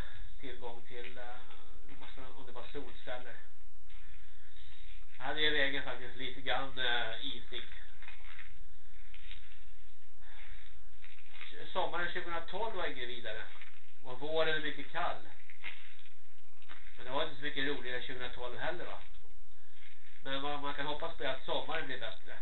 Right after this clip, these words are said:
Men man får ändå räkna med att det kan bli lite oväder. Och om vi ska tala om oväder så var ju Märsta någonting helt otroligt. Det kunde ju börja regna då till exempel och blåsa på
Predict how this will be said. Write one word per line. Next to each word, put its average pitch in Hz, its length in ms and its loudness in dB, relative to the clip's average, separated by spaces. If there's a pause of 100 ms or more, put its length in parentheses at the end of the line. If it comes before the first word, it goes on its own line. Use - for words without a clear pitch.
Men 117 100 -2
man 120 160 -2
får 143 100 0
ändå 123 200 -2
räkna 123 300 0
med 120 80 0
att 117 60 0
det - 120 0
kan 135 180 0
bli 123 120 0
lite 120 200 0
oväder. 120 460 0 (1600)
Och 127 220 0
om 143 60 0
vi 139 60 0
ska 143 120 0
tala 147 260 0
om 160 120 0
oväder 139 600 0
så 135 80 -2
var 127 140 -2
ju 127 120 -2
Märsta 135 340 0
någonting 127 260 -2
helt 123 200 -2
otroligt. 123 440 -2
Det - 60 -2
kunde 147 200 -2
ju 151 100 -2
börja 147 300 0
regna 151 340 0
då 147 100 0
till 135 120 -2
exempel 131 320 0
och 120 60 -2
blåsa 131 420 -2
på - 60 -2